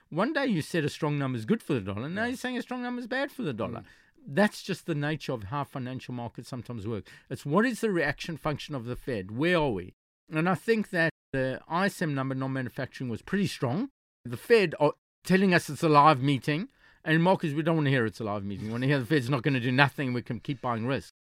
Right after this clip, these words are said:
Speaker 1: But anything to change that, to jar us, to cause us to think the Fed will raise rates, must cause a reaction elsewhere.
Speaker 2: Yes.
Speaker 1: That'll be dollar positive.
Speaker 2: So how long can bad news carry on being good news? When does it start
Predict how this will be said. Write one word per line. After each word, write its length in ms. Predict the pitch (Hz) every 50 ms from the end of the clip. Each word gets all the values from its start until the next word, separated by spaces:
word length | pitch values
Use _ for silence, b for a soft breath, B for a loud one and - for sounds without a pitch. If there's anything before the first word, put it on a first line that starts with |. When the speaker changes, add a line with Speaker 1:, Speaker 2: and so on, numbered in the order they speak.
| _ _ _ _ -
Speaker 1:
But 100 | - - -
anything 420 | 196 208 214 208 - - 190 165
to 140 | - - 139
change 420 | - - - 185 185 185 165 -
that, 180 | - 123 107 -
to 100 | - 127
jar 420 | 101 - - 143 139 156 165 143 117
us, 180 | 95 92 - B B B B B _
to 80 | - -
cause 320 | - - 170 180 156 127
us 160 | 147 - -
to 80 | - 143
think 240 | - - 139 117 -
the 60 | 107
Fed 220 | - - 139 123
will 120 | 131 131 127
raise 320 | 120 123 123 117 95 92
rates, 280 | 139 143 123 107 - B B B B B
must 440 | - 131 131 147 151 131 - - -
cause 260 | - 147 139 110 107
a 80 | 131 127
reaction 500 | 117 117 - 117 104 - - - 127 110
elsewhere. 460 | 110 120 110 - - - 101 95 92
Speaker 2:
Yes. 220 | 87 - - _ -
Speaker 1:
That'll 240 | 135 131 131 131
be 100 | 117 123
dollar 260 | 120 113 120 113 113 107
positive. 600 | - - 120 110 92 95 92 101 87 78 b b b b b b
Speaker 2:
So 140 | - -
how 320 | 127 - - - 180 196 214
long 280 | 202 185 165 160 143
can 240 | 123 - 139 127 127
bad 360 | 113 - 135 131 135 127 104
news 220 | 117 117 110 104 -
carry 360 | - - 120 107 107 110 113
on 280 | 113 117 117 117 110 98
being 320 | - 101 90 85 87 85
good 180 | - 95 90 -
news? 180 | 90 87 -
When 100 | 135 143
does 180 | 175 208 208 -
it 80 | 208
start 380 | - - - 160 143 139 - -